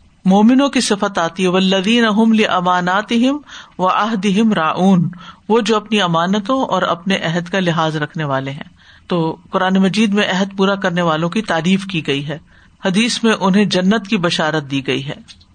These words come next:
اور جو وعدہ توڑے، عہد توڑے، اس کے لیے سخت وعید ہے۔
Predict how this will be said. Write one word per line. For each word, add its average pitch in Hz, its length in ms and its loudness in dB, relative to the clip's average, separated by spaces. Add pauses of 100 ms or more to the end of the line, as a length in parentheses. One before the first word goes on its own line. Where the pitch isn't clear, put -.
(300)
اور 190 140 0
جو 185 220 2
وعدہ 196 340 0
توڑے، 220 320 0
عہد 185 400 -4
توڑے، 202 240 0
اس 202 200 -2
کے 185 120 -2
لیے 185 160 -4
سخت 202 360 -6
وعید 139 300 -4
ہے۔ 123 100 -6